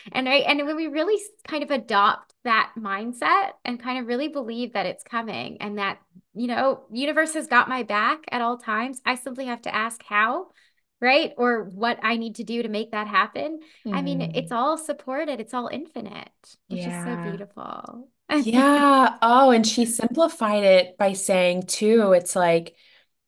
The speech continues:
Speaker 2: ask and just ask, "What is the one thing you could do?
Speaker 1: Mm-hmm.
Speaker 2: What one action can you take based on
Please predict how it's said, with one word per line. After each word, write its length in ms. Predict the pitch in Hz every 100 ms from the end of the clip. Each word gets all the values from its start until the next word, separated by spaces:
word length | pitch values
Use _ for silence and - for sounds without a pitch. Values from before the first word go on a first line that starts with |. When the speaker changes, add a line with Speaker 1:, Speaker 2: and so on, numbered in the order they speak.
| _ _ _ _ _ -
Speaker 2:
ask 680 | 180 165 220 330 - - - _ _
and 280 | - 214 - - -
just 260 | 214 220
ask, 320 | 214 208 208 -
"What 140 | 247
is 140 | 262 240
the 120 | 214
one 440 | 196 185 185 185
thing 560 | 185 190 180 175 160 165 -
you 140 | 170
could 200 | 170 170
do? 520 | 170 175 160 - - _ _ _ _ _ _ -
Speaker 1:
Mm-hmm. 580 | 208 220 208 202 196 185
Speaker 2:
What 280 | 190 214 196
one 360 | 190 196 214
action 600 | 214 175 185 - 190 165
can 200 | 165 170
you 140 | 170 165
take 440 | 165 165 151 -
based 320 | 165 160 -
on 440 | 175 165 156 156